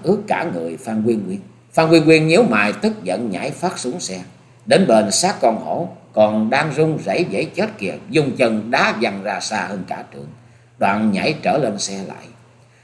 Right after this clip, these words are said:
Vừa định ra roi thúc cương thì thình lình từ trên cội cây ở gian đường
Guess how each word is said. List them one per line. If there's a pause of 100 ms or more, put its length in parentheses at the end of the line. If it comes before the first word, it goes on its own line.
(200)
Vừa
định
ra
roi (100)
thúc
cương
thì
thình
lình (440)
từ
trên
cội
cây
ở
gian
đường